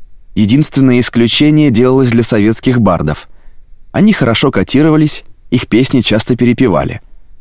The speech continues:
Но они считались особой культурой. В целом же отношение было такое:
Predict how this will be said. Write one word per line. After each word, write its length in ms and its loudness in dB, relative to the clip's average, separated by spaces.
Но 160 0
они 220 2
считались 540 0
особой 440 0
культурой. 540 -2
В 80 -10
целом 300 2
же 100 2
отношение 560 2
было 240 2
такое: 540 -4